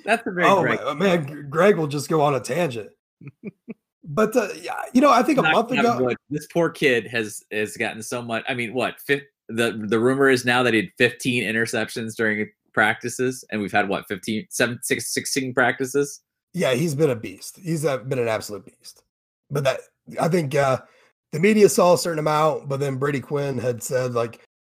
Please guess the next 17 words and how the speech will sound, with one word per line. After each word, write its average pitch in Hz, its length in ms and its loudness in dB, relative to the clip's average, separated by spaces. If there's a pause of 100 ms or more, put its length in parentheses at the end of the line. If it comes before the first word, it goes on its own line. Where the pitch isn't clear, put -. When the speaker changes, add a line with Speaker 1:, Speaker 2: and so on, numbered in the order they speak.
Speaker 2:
"No, 123 240 2
somebody 127 320 -2
told 123 240 -2
me 120 140 -2
that 110 180 -2
it, 110 140 -8 (200)
you 131 120 -10
know, 107 260 -6 (400)
it - 80 -10
was 117 140 -6
also 107 320 0
this 120 260 -4
number," 101 440 -4 (480)
which 120 180 -6
was 110 160 -2
extremely 110 420 0
high. 104 440 4